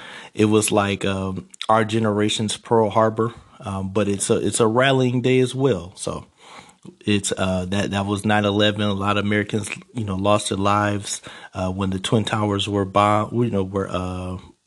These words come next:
were, like, where planes ran into the Twin Towers and, and destroyed things. And then other planes went and, and, uh, and, and attacked the, the Pentagon and other places. So it's a, it was a,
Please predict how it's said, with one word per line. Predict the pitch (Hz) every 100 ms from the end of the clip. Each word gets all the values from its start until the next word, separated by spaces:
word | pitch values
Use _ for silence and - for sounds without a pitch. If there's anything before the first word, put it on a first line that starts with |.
| _ 101
were, |
like, | 92 90 -
where | 95 90
planes | - 117 101 95 90 - -
ran | 92 90
into | 92 -
the | 98
Twin | 92 107 95
Towers | 107 98 95 98 92
and, | 95 92
and | 92 92
destroyed | 92 - 113 110 104
things. | 101 104 101 -
And | 90
then | 95 95 95 - - -
other | 98 104 107
planes | 127 110 107 101
went | 104 87
and, | 92 95
and, | 95 92 90
uh, | 90 90 90 92 92 - -
and, | 92
and | 90 90
attacked | 87 - 101 - -
the, | 92 92
the | 92 87
Pentagon | 135 113 110 110 110 110 110
and | 104 98 - - - - - -
other | 104 104
places. | - 113 117
So | - 117 110 - _ _ _ _ _ _ _ _ _ - -
it's | 151 156 170
a, | 160 131
it | 151
was | 165 143
a, | 151 147